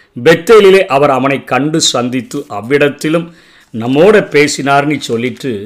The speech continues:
தொடர்ந்து பன்னிரெண்டாம் வசனத்துல யாக்கோபு சீரியா தேசத்துக்கு ஓடி போய் இஸ்ரவேல் ஒரு பெண்ணுக்காக ஊழியம் செய்து ஒரு பெண்ணுக்காக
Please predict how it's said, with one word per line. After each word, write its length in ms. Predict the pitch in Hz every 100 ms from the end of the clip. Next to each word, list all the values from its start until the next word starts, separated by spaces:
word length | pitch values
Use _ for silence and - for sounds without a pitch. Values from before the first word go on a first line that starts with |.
| -
தொடர்ந்து 420 | - 139 160 147 117 -
பன்னிரெண்டாம் 580 | 131 143 165 151 139 113
வசனத்துல 500 | 107 120 110 143 139
யாக்கோபு 580 | 110 117 110 117 107 156 _ _ _ _ _ _ -
சீரியா 460 | - 165 220 220 185
தேசத்துக்கு 600 | 165 165 175 170 175 175 131
ஓடி 280 | 156 196 160
போய் 240 | 160 180 156
இஸ்ரவேல் 480 | 143 160 202 202 185
ஒரு 140 | 170
பெண்ணுக்காக 760 | - 156 190 269 180 185 180 165
ஊழியம் 420 | 143 226 190 156
செய்து 260 | 131 127 131
ஒரு 160 | 247 233
பெண்ணுக்காக 760 | - 196 247 180 165 139 120